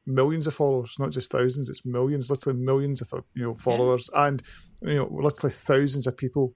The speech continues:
Speaker 1: willing to pay money to go to VidCon to go and meet their idols. And some of them see it as a career thing, others just see it as a, you know, there's a creator, and the creator's out doing what they want to do. And I think that's what you've touched on. I've, I've certainly done it with things like photography videos.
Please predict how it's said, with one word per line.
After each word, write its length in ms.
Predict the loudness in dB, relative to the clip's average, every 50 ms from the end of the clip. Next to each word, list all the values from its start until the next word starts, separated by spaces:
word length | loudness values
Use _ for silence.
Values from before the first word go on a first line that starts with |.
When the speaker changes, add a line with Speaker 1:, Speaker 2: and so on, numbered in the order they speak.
| _ _
Speaker 1:
willing 300 | -2 2 2 4 4 2
to 120 | 0 -4 -6
pay 260 | -6 -4 -4 -2 -2
money 240 | -2 -2 -2 -2 -4
to 60 | 0
go 160 | 0 2 2
to 100 | 2 0
VidCon 500 | -2 -2 -4 -4 -2 0 0 0 0 -4 -2
to 180 | -2 -2 -2 -2 _ _
go 120 | 0 0
and 180 | 0 0 -2 -4
meet 180 | -6 -8 _ -4
their 220 | -4 -4 -4 -6 -6 -2
idols. 520 | 0 0 0 0 -2 -8 -8 -12 -16 -18 _ _ _ _ _ _ _ _ _ _
And 140 | -2 -2 0
some 180 | 0 0 0
of 60 | 0 0
them 100 | -2 -2
see 180 | -2 -2 -2 -2
it 60 | -2
as 80 | -2
a 60 | -6 -8
career 280 | -8 -4 0 0 0
thing, 320 | 2 2 0 0 0 0 0
others 260 | 2 2 2 0 0
just 200 | -4 -6 -6 -4
see 80 | -4
it 100 | -2 -2
as 160 | -2 -2 0 0
a, 240 | 0 0 0 -2 -6 _ _ _ _ _ _ _ _ -6
you 60 | -4
know, 120 | -2 -2
there's 180 | -2 -2 -4 -4
a 40 | -6
creator, 380 | -2 0 0 2 2 0 -4 -6 _ _ _ _ -6
and 240 | -4 -2 -2 -2 -4
the 60 | -6
creator's 360 | -6 -2 -2 -2 0 0 0
out 180 | -2 -2 -2 0
doing 200 | -2 0 0 -2
what 100 | -6 -6
they 60 | -6
want 220 | -6 -6 -8 -8
to 80 | -8 -2
do. 240 | 2 2 2 2 0 -4 -16 -20 -20 -20 _ _ _
And 120 | -2 0 0
I 40 | 2
think 260 | 2 0 0 0 0
that's 300 | 0 0 0 0 -2 -4
what 120 | -4 -4 -2
you've 200 | -4 -4 -4 0
touched 300 | -2 -2 -2 0 2 2
on. 200 | 2 2 2 2
I've, 220 | 0 0 0 -2 -4 2
I've 220 | 2 2 2 2
certainly 300 | 0 0 0 0 0 -2
done 160 | -2 0 -2 -2
it 60 | -2
with 140 | -4 -4 -4
things 220 | -2 -4 -2 -2
like 160 | -4 -4 -4
photography 380 | -2 0 2 2 2 0 -2 -2
videos. 400 | -4 -2 -2 -6 -6 -8 -14